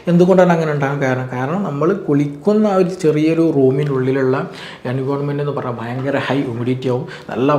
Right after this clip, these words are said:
വാട്ടർ കണ്ടന്റുള്ള കണ്ടീഷൻ ആവും. അതുകൊണ്ട് ഒരു വിങ്ങൽ നമുക്ക് എപ്പോഴും ഫീൽ ചെയ്യും. അപ്പോൾ അത് വാതിൽ തുറന്ന് നമ്മൾ റൂമിലേക്ക് കടക്കുമ്പോൾ നല്ല, ആ, ഹ്യൂമിഡിറ്റി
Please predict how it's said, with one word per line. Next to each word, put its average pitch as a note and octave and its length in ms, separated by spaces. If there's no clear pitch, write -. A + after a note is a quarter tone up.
വാട്ടർ B2 300
കണ്ടന്റുള്ള C3+ 420
കണ്ടീഷൻ A#2+ 340
ആവും. A#2+ 140
അതുകൊണ്ട് C3+ 260
ഒരു C#3 200
വിങ്ങൽ D3+ 500
നമുക്ക് C3+ 300
എപ്പോഴും B2+ 300
ഫീൽ A#2 180
ചെയ്യും. A2 180
അപ്പോൾ D3 160
അത് E3+ 80
വാതിൽ C#3+ 360
തുറന്ന് C#3 400
നമ്മൾ C3+ 180
റൂമിലേക്ക് E3 500
കടക്കുമ്പോൾ C3 500
നല്ല, A#2 200
ആ, - 20
ഹ്യൂമിഡിറ്റി B2+ 460